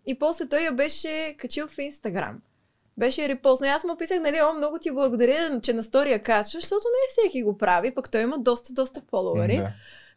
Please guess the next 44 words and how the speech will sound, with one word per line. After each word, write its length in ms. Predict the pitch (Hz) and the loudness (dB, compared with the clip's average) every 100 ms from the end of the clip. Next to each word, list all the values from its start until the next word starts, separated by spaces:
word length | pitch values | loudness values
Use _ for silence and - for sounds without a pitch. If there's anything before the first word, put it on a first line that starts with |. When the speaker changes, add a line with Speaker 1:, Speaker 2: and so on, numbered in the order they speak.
| - | -6
Speaker 1:
И 440 | 285 294 277 254 254 | -2 0 0 0 4
той 140 | 269 | 4
ми, 200 | 269 233 139 - - | 6 2 -2 -10 -12
и 120 | 247 | -2
той 120 | 285 | 2
ми 160 | 262 240 | 2 0
писа: 360 | 233 - 208 190 196 _ 523 | -4 -6 -6 -8 -12 _ 0
„Искаш 280 | 554 - 415 | 2 2 4
ли 100 | 370 | 4
да 80 | 302 | 6
я 140 | 330 | 6
изпеем 440 | 302 - 339 302 254 302 | 4 0 0 0 -2 -6
<laughs> 140 | 285 - | -6 -4
при 220 | 320 277 | -4 -4
Цитириди 600 | 262 - 233 - 226 247 | -10 -10 -8 -6 -2 -2
си?“ 160 | 262 240 | -2 0
Аз, 280 | 240 262 285 | 0 2 2
а, 280 | 269 233 - | 4 4 6
а, 800 | 233 240 247 247 220 214 - 196 | 8 10 10 10 10 8 4 0
добре, 600 | 208 190 165 147 185 254 | -4 -6 -4 -4 -2 0
а 120 | 233 | 2
ние 180 | 220 226 | 2 0
нито 220 | 165 156 | -2 -6
сме 200 | 220 254 | -4 -4
се 160 | 320 | -4
виждали, 600 | 294 262 202 180 - 151 151 | -4 -4 -4 -6 -8 -12 -14
нито 180 | 165 214 | -10 -8
сме 200 | 285 311 | -6 -6
си 140 | 339 | -4
говорили, 600 | 285 285 214 180 170 170 | -4 -2 0 -2 -4 -8
нито 260 | 175 185 - | -10 -12 -14
сме 180 | - 320 | -8 -4
я 100 | 359 - - _ - | -4 -8 -20 _ -2
репетирали. 440 | 269 294 285 151 208 | 0 0 -4 2 4
Speaker 2:
То 180 | 143 143 | 6 6
общо 240 | 190 220 | 4 4
взето 260 | 156 180 202 | 4 6 8
днеска 380 | 185 202 - 214 | 8 6 6 8
за 120 | 190 | 8
утре 240 | 208 185 | 8 4
е 80 | 107 | 4
било. 200 | 90 101 | 2 0
Speaker 1:
От, 80 | - _ 226 | 0 _ -6
ми, 220 | 294 339 | -4 -4